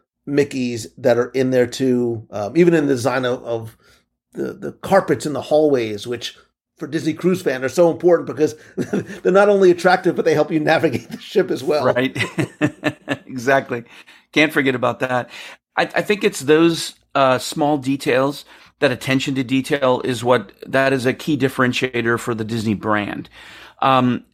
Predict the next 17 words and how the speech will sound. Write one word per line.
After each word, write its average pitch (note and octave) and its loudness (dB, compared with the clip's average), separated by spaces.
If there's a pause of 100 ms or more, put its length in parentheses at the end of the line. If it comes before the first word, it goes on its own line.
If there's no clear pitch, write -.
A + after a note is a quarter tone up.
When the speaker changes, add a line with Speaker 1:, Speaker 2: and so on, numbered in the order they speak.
Speaker 2:
one D3+ 2
of G3+ 2
the G3 4
things D#3 0
that C#3 -4 (500)
w-, - -14
when D3+ 2
we F3 0
were C#3 -2
going E3 2
through E3 -2
that C#3 -2
design B2+ -4
process C#3 0
as A2+ -4
a A2 -10
team, A#2+ 0